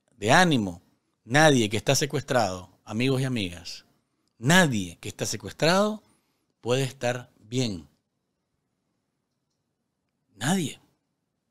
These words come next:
Piense por un momento en que usted no lo dejan salir de su casa,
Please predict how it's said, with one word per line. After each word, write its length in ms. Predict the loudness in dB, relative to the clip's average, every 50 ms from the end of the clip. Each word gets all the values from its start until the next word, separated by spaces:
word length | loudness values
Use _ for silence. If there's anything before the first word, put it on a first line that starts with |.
| _ _ _ _ _ _ _ _ _ _ _ _ _ _ _ _ _ -8 -4 -2 -2 -2 -4 -10 -16 -20 -20 _ _
Piense 260 | 2 4 6 6 4
por 120 | 6 6
un 80 | 6 6
momento 320 | 6 4 2 0 -2 -4
en 60 | -4 -4
que 80 | -4
usted 140 | -4 -2 -2
no 100 | 0 2
lo 100 | 2 4
dejan 160 | 4 4 4
salir 160 | 2 0 0
de 80 | 0 0
su 120 | -2 -2
casa, 360 | -4 -4 -4 -4 -4 -6 -8